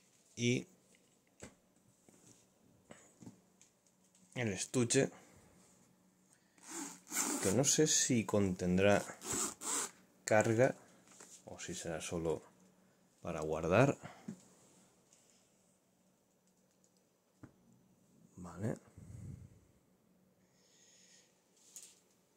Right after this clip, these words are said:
Y aquí lo tenemos. Trae ya incorporado el cable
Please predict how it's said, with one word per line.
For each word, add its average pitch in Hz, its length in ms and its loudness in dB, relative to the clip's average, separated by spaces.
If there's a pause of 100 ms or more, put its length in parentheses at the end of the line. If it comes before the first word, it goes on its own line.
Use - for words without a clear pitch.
(1200)
Y 123 320 0 (160)
aquí 101 280 -2
lo 98 140 6
tenemos. 107 840 4 (1800)
Trae 87 580 2 (320)
ya 117 200 8
incorporado 98 1040 8 (1900)
el 98 200 -8
cable 98 500 6